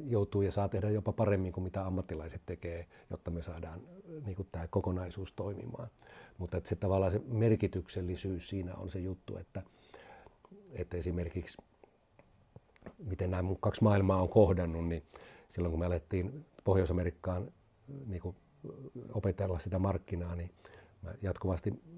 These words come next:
matkustin Pohjois-Amerikkaan noin viiden viikon välein joku viisitoista kaksikymmentä kertaa, ennen kuin meillä oli siellä paikallista presenssiä. No kun mä tuun New Yorkiin, niin sehän on jatsin mekka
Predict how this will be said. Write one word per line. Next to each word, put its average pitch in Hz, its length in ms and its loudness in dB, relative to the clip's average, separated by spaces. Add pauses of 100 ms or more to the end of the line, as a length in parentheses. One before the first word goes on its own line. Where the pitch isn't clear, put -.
matkustin 98 720 0 (580)
Pohjois-Amerikkaan 92 800 0
noin 92 160 0
viiden 90 240 0
viikon 90 280 -4
välein 90 400 -2
joku 87 240 -8
viisitoista 92 360 -6
kaksikymmentä - 400 -10
kertaa, 92 440 -4 (360)
ennen 85 180 -4
kuin 90 80 -2
meillä 90 180 -2
oli 90 120 -4
siellä 92 180 -4
paikallista 95 500 -6
presenssiä. 101 560 -4 (500)
No 92 80 -4
kun 87 80 -2
mä 85 80 -2
tuun 85 220 -6
New 110 200 6
Yorkiin, 98 580 2
niin 90 80 -6
sehän 90 220 -2
on 90 120 2
jatsin 98 360 -2
mekka - 460 -10